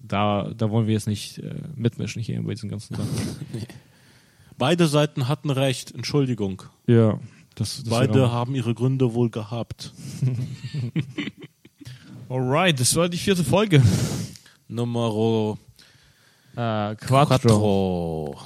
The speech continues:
Speaker 1: Quattro.
Speaker 2: Quattorze. Quattorzo.
Speaker 1: Quattro Formaggi.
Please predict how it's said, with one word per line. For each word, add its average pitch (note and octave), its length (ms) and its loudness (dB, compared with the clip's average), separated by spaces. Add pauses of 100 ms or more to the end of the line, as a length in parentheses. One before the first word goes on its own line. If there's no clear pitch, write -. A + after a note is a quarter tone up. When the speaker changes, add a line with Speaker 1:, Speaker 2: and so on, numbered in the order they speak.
(120)
Speaker 1:
Quattro. B2 180 -2
Speaker 2:
Quattorze. A2+ 920 2 (380)
Quattorzo. G2 880 -6
Speaker 1:
Quattro A2 360 -4
Formaggi. A#2 840 4